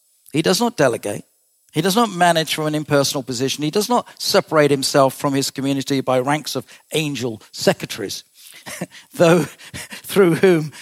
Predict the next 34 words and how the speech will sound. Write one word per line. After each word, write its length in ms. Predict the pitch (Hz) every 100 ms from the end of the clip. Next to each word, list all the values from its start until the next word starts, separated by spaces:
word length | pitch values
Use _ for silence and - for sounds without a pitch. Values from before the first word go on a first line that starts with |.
| - -
<laughs> 300 | - _ -
we 140 | 147
have 240 | 135 147 -
to 140 | 143
arrange 400 | 135 135 131 123
an 100 | 123 -
audience." 680 | 135 120 107 95 - - - _ _ 127
Okay? 420 | 147 156 175 170 _ _ _ _ -
Isn't 160 | 151 196
that 100 | 170
amazing? 480 | 135 151 185 339 339 _ _ _ _
It 140 | - 196
isn't 180 | 190
like, 180 | 185 175
"Oh, 100 | 180
yeah, 220 | 190 180 165
yeah, 180 | 170
you 200 | 156 160 165
need 140 | 170
to 40 |
go 120 | 160 147
and 100 | 143
speak 220 | 160 139
to 100 | 139
so-and-so." 360 | 143 147 113 - _ _ _ _ _ -
You 60 |
know, 180 | 123 117 - _ -
it's 180 | 147 131
like, 320 | 139 127 - _ _
"No, 80 | 147
no, 100 | 131
come 160 | 151 143
to 100 | 123
me. 140 | 87